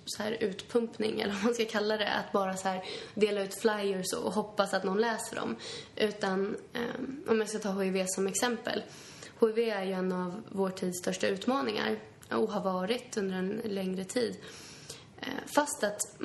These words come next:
jag skulle säga att majoriteten av världens befolkning vet hur H I V sprids. De vet hur man skyddar sig genom att ha kondom. Eh, och vad, vad vi möter snarare i Mosambik, det är en sån enorm trötthet.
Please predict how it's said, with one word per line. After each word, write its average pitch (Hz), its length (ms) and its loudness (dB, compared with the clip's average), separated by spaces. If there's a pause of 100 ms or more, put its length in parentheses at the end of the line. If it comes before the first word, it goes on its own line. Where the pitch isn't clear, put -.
(120)
jag 294 100 4
skulle 269 180 0
säga 208 100 0
att 202 80 -2
majoriteten 196 580 0
av 185 180 -2
världens 190 340 0
befolkning 202 440 0
vet 226 280 0 (220)
hur 196 260 0
H 185 180 0
I 185 40 0
V 185 140 -4 (100)
sprids. - 460 0 (280)
De 226 200 2
vet 190 260 -2 (160)
hur 196 80 2
man 180 120 0
skyddar 180 260 -2
sig 269 260 -2 (100)
genom 196 280 0
att 185 60 -2
ha 185 80 -2
kondom. 220 440 0 (600)
Eh, 208 380 -4 (280)
och 233 180 4
vad, 208 280 2
vad 202 120 -2
vi 247 140 4
möter 190 380 -2
snarare 196 440 2
i 226 40 4
Mosambik, 190 540 -2
det 233 60 4
är 233 40 4
en 214 60 0
sån 202 80 -4
enorm 202 560 2
trötthet. - 680 -2